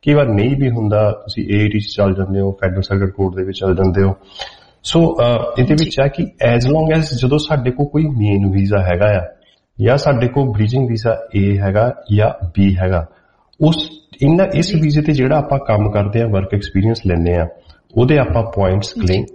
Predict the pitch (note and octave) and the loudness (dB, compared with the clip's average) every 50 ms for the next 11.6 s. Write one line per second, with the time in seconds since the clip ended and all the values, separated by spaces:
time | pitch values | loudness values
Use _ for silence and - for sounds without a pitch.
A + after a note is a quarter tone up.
0 | - - - A2 - - - - - - G2 G2+ B2+ F3+ B3 - - - - _ | -10 -4 -2 -2 -2 -2 -2 -4 -2 0 2 2 2 2 0 -2 -6 -14 -20 _
1 | _ _ _ _ _ _ _ _ _ _ _ _ _ _ - D3+ E3+ F3+ F#3 F#3 | _ _ _ _ _ _ _ _ _ _ _ _ _ _ 0 2 2 4 2 2
2 | F#3 F#3 E3+ D3+ D#3+ D#3+ D#3 - - - B2+ B2 B2+ - C3+ C3 - - C#3+ C#3 | 2 0 0 0 0 -2 -2 -2 -2 0 0 0 0 -2 -4 -2 0 0 0 0
3 | C3 - A#2+ A2 A2+ A2 A#2+ A#2+ A#2+ - - B2 A2+ A2 A#2 A2+ A2+ - - - | 0 0 0 0 0 0 0 0 -2 0 0 0 2 2 2 0 -2 -4 -2 0
4 | G#2 G2+ G2 F#2+ F2+ E2 - - - _ _ _ _ _ _ _ _ _ - - | 0 2 2 0 0 -2 -6 -14 -20 _ _ _ _ _ _ _ _ _ -20 -20
5 | - - _ - - B2 C3+ C#3 C3 C3 C#3 C3+ B2+ G2+ G#2+ G2+ - - A2 A2 | -20 -20 _ -4 -2 0 2 2 2 2 2 2 2 0 0 0 0 -2 -4 -2
6 | A2+ G#2+ - - F2+ G2+ G#2+ G2 G2+ G2+ G2+ G#2 G#2 G2+ A2 G#2+ - G2 F2 F#2+ | -4 -4 -2 -2 0 0 0 0 0 0 0 0 0 0 -2 -2 -2 -2 0 0
7 | F#2+ F#2 F#2 G2 F#2+ F#2 F#2+ G2 F2+ - - - _ - - G2 F#2 F#2 - - | 0 0 0 -2 -2 0 0 0 -2 -4 -6 -12 _ -6 -2 0 0 0 0 0
8 | F#2 - - - - - - G2 - - - - - E2+ E2 F#2 G2 G2 G2 - | -2 -4 -6 -8 -4 -2 0 0 0 -2 -2 0 0 2 2 2 2 2 2 0
9 | - A2+ C#3 - - - _ _ _ _ _ _ _ _ _ _ - C#3 D3+ E3 | 0 -2 -2 -2 -6 -12 _ _ _ _ _ _ _ _ _ _ 0 2 2 4
10 | D#3+ E3 D3 A#2 B2 B2 D3 D3+ D#3 D3+ D3+ D3+ D3 - - A#2 A2 G#2+ - A#2+ | 4 2 2 2 2 2 2 2 2 2 2 0 0 0 0 0 2 2 2 2
11 | G#2+ G#2 F2+ F2 F#2 F2 E2+ E2+ E2 E2 D#2+ D#2+ | 2 2 2 0 0 0 0 0 0 -2 -2 -4